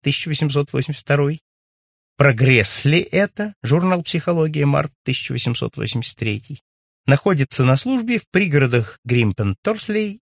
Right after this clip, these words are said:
и Гей-Барро. "Однако, Ватсон, здесь не встречается ни малейшего намёка на местное общество охотников",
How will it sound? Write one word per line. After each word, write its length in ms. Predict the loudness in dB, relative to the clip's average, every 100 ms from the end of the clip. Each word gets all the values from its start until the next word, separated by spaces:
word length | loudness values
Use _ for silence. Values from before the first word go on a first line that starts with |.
| -6
и 80 | -4
Гей-Барро. 680 | -2 -4 -2 -2 -2 -6 -8 _ _ _ _ _ _ -10
"Однако, 520 | -10 -4 -4 -2 -4
Ватсон, 480 | -4 -2 -4 -4 -4
здесь 320 | -2 0 0
не 80 | 0
встречается 840 | -2 -4 -4 -4 0 0 0 0
ни 120 | 2 2
малейшего 540 | 0 0 0 0 2
намёка 560 | 4 4 2 0 -2 -4
на 120 | -2
местное 460 | -2 -2 -2 0
общество 520 | 0 -2 -2 -4 -2 -4
охотников", 580 | -4 -8 -8 -16 -16